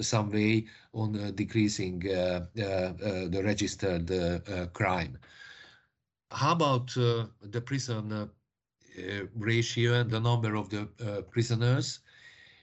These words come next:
Since, uh, the changing the regime, it was nineteen ninety-five when was, uh, the lowest,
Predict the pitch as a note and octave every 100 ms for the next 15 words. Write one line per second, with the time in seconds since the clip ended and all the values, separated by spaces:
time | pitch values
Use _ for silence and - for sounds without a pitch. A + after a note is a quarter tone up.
0 | _ - - C3 C3+ B2+ - - B2+ B2
1 | A#2 A#2+ - D#3 C#3 B2 B2 A#2+ A#2 A#2
2 | B2 C3 A2 A#2 - B2 A#2 A#2 C3+ C3
3 | A2 G#2 A#2 A#2 - G#3+ - B2 A2 F2+
4 | - _ - - - - G#2+ A2 A2 A#2+
5 | A#2+ B2 - A2+ A2 G#2 G#2+ G#2+ B2+ B2+
6 | F#2+ E2+ - -